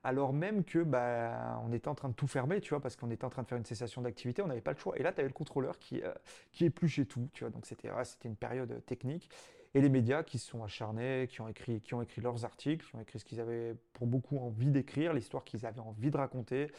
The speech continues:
Et donc ça a été, euh, ouais, ça a été, ça a été hard, hein.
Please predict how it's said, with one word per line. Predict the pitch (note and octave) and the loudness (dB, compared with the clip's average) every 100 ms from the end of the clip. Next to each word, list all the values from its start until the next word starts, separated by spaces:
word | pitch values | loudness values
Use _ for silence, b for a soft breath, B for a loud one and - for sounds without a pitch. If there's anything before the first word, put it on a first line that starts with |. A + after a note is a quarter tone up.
| B B B - | B B B -2
Et | |
donc | A#2+ A#2 | -2 -2
ça | A2+ | -4
a | |
été, | G#2 A2+ | -4 -4
euh, | G#2+ A2 | -4 -6
ouais, | A2+ | -6
ça | G#2 G#2+ | -6 -8
a | |
été, | A2 G#2+ | -8 -10
ça | A2 A2 | -10 -10
a | |
été | G#2 | -8
hard, | A2+ A#2 | -10 -10
hein. | B2 | -12